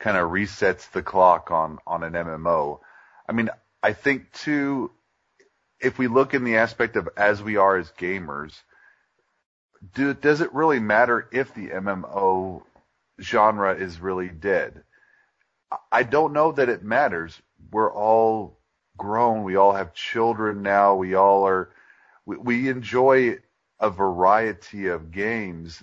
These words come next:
that we can play together. We almost are starving more for games that have,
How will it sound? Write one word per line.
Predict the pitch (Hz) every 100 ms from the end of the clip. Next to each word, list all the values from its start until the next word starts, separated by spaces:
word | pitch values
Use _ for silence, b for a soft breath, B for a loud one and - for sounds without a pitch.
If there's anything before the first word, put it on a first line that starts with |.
| -
that | 95 104
we | 101 95
can | 98 87
play | - 95 92
together. | 90 82 110 98 52 - _ _ _ _ -
We | 113 135
almost | 123 131 131 120 113 -
are | 110
starving | 101 - 110 110 107 98
more | 95 107 107
for | 104 90
games | 85 92 101 92
that | 95 -
have, | - 92 87